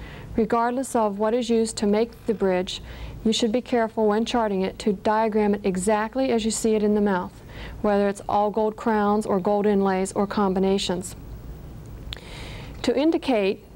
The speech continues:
that this series of gold is a fixed bridge, we would note the missing tooth by using black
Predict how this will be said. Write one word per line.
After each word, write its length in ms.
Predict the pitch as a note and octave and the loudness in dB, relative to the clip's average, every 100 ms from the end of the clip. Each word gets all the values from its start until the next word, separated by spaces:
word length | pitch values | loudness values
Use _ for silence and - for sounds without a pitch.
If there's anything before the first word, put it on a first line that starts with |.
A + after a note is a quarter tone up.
| - | -2
that 180 | G#3+ G#3 | -2 2
this 260 | A#3 A#3 - | -2 -2 -10
series 500 | - B3 A#3+ A3+ G#3 | -2 2 4 4 2
of 160 | F3+ F3 | -2 0
gold 500 | G#3+ A3+ F#3 F#3 A3+ - | 2 2 0 -2 -8 0
is 240 | G#3 G#3 G3+ | 2 4 4
a 300 | F#3+ F#3+ - - - | 4 2 0 -12 -2
fixed 360 | B3 B3 - - | -2 -2 -8 0
bridge, 480 | G#3+ A3 F#3 F#3+ - - - - | 2 4 2 -4 -12 -16 -16 -2
we 180 | A3+ A#3+ | 2 4
would 320 | A#3+ A3 G#3 | 4 2 0
note 320 | G#3 A3 A#3 A#3 | 2 2 2 2
the 80 | |
missing 340 | G#3+ A3+ B3+ B3 | 2 2 0 0
tooth 360 | - G3+ G3+ | 2 0 0
by 140 | F#3+ F#3+ | -2 0
using 520 | G3+ G#3 G#3 G3 - - - | 2 2 2 0 -2 -12 -4
black 560 | G#3 G#3 G3+ G#3 A3+ | 2 4 4 0 -4